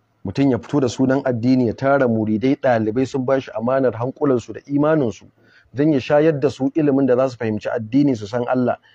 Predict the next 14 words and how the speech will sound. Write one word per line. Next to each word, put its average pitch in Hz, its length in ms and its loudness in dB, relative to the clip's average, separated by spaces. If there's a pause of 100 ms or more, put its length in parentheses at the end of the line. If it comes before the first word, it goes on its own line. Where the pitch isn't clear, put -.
(120)
Sai 143 160 -2
yake 135 160 -2
cewa 127 220 0
da 113 100 0
su, 110 180 -8
shi 160 460 -6
a 123 80 -2
gurinsu, 120 600 -2 (420)
Shehu 180 440 0
Ibrahim 147 540 0
shi 190 300 -4
ne 202 240 2
annabinsu. 147 540 0 (2250)
Wannan 139 300 2